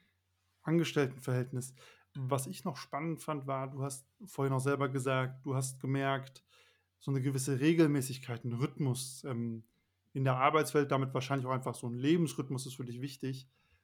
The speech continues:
Was sind noch so Dinge, die du über dich gelernt hast in der Selbstständigkeit, die dir aufgefallen sind, einfach durch, ja, Try and Error vielleicht?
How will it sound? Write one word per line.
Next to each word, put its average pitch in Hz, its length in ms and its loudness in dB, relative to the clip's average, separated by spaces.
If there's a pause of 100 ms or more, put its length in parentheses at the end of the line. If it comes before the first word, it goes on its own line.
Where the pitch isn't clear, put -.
(360)
Was 185 220 0
sind 202 200 0
noch 196 120 0
so 240 140 -2
Dinge, 135 300 2
die 123 120 -4
du 131 100 -4
über 156 240 -2
dich 135 320 -8
gelernt 165 400 2
hast 170 160 -4
in 135 60 0
der 123 80 0
Selbstständigkeit, 127 680 -2
die 131 60 -2
dir 135 160 0
aufgefallen 196 640 2
sind, 131 260 -2
einfach 131 400 -4
durch, 123 400 -6
ja, 127 340 0 (160)
Try 135 140 -2
and 127 140 0
Error 160 220 -2
vielleicht? 117 520 -10